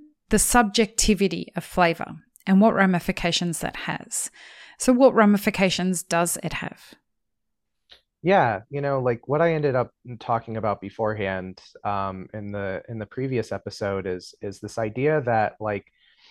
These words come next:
Speaker 2: you know, if, if taste isn't objective, if we can go ahead and, and use just that framework for now,
Speaker 1: Mm-hmm.
Speaker 2: um,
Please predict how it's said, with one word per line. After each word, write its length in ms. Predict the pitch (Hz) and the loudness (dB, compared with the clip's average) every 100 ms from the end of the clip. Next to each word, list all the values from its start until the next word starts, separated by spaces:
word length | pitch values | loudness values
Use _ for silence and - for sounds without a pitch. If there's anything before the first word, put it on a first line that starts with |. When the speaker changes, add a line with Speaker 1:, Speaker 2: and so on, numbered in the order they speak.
| _ _ _ _ _ _ _ | _ _ _ _ _ _ _
Speaker 2:
you 100 | 135 | -2
know, 260 | 135 127 117 | 0 2 0
if, 300 | 135 160 160 - - - - _ _ _ | 2 2 2 -16 -20 -20 -20 _ _ _
if 240 | 143 151 | -4 -4
taste 400 | - - 160 165 | -8 -2 -2 -2
isn't 320 | 120 131 131 - | -6 -4 -6 -6
objective, 560 | 117 110 98 101 107 | -4 -4 -4 -4 -4
if 140 | 107 - | -6 -10
we 80 | 107 | -10
can 120 | 110 | -6
go 140 | 107 | -4
ahead 220 | 101 110 | -2 -4
and, 240 | 104 101 98 - | -6 -10 -10 -10
and 200 | 107 104 | -6 -6
use 180 | 101 | -6
just 220 | - 107 - | -8 -8 -2
that 220 | 98 - | -2 -2
framework 440 | 113 101 92 - | -6 -4 -6 -6
for 120 | - | -8
now, 280 | 101 95 92 | -2 2 2
Speaker 1:
Mm-hmm. 600 | 147 294 _ _ _ 117 | 2 -2 _ _ _ 2
Speaker 2:
um, 520 | 110 107 104 101 101 | 4 4 2 -2 -8